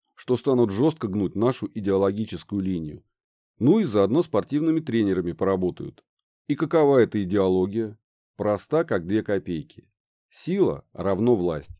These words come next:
Личная сила дает личную власть над менее сильными. Так выстраивается иерархия,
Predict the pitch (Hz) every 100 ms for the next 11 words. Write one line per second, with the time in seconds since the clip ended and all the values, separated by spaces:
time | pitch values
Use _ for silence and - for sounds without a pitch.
0 | _ _ _ _ - 104 156 - 135 135
1 | 180 185 98 76 104 110 120 143 - 110
2 | 107 143 151 - 107 110 143 143 123 -
3 | 104 82 73 - _ _ _ - 131 147
4 | 117 - 117 120 104 - 107 110 107 98
5 | 82 80 82 80